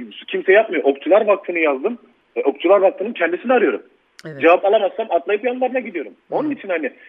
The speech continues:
Speaker 1: ama diğerleriyle ilgili kendilerine dokunan bir şey olduğu zaman ki oluyor. Bu yazılanların hepsi doğru şeyler.
Speaker 2: Hı hı.
Speaker 1: E, Çiğdem Hanım'ın yazdığı belge tamamen doğru ve İstanbul Büyükşehir Belediyesi'nin belgeleri bunlar. E, bunların hepsiyle ilgili yapabildikleri artık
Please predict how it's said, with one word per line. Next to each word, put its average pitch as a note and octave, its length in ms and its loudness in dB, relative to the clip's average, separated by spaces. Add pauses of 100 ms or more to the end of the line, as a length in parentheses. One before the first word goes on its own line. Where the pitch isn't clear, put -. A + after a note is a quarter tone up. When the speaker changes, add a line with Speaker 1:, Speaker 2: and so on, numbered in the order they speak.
(140)
Speaker 1:
ama C#3+ 280 -2
diğerleriyle G3 580 0
ilgili E3 400 -6
kendilerine E3+ 540 -2
dokunan E3 340 -4
bir D#3 60 -12
şey - 120 -4
olduğu D#3 380 2
zaman D3 300 -2 (280)
ki - 280 0 (120)
oluyor. C3 400 4 (280)
Bu A#2+ 80 -4
yazılanların C#3 500 2
hepsi D3+ 280 -4
doğru A#2+ 220 0
şeyler. - 340 -4 (120)
Speaker 2:
Hı D#3+ 80 -18
hı. D#3 240 -10
Speaker 1:
E, G#2 160 -2
Çiğdem C#3+ 280 -2
Hanım'ın C#3 280 0
yazdığı C3 380 2
belge C3+ 360 4 (260)
tamamen C#3 500 2
doğru C3+ 260 2
ve D#3 140 2 (240)
İstanbul D#3 380 -6
Büyükşehir D3 360 0
Belediyesi'nin D#3+ 840 0
belgeleri A#2+ 440 0
bunlar. G2 260 -10 (600)
E, A2 240 -2
bunların D#3+ 320 2
hepsiyle D#3 380 0
ilgili D3+ 440 0
yapabildikleri C#3 640 2
artık C#3+ 340 0